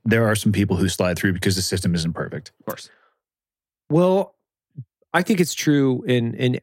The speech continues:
Speaker 3: every, a-, as you mentioned, corporate, bureaucratic entities, right?
Speaker 1: Yeah, they're imperfect systems.
Speaker 3: They are. Uh, I think if we,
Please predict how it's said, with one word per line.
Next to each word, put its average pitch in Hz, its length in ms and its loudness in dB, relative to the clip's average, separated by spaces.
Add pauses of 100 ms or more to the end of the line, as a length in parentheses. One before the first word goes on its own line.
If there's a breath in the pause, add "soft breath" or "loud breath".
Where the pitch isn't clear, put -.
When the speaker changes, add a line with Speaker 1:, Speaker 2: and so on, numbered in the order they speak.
Speaker 3:
every, 127 680 2 (800)
a-, - 180 -6
as 117 360 0
you 123 60 2
mentioned, 113 440 0
corporate, 113 600 0 (160)
bureaucratic 110 1000 0 (760)
entities, 110 500 -2
right? 113 120 2
Speaker 1:
Yeah, 175 100 4
they're 127 120 2
imperfect 131 380 2
systems. 90 300 -4
Speaker 3:
They 131 140 4
are. 110 320 -2 (380)
Uh, 113 380 2 (480)
I 123 80 4
think 120 360 0 (380)
if 123 180 0
we, 113 460 0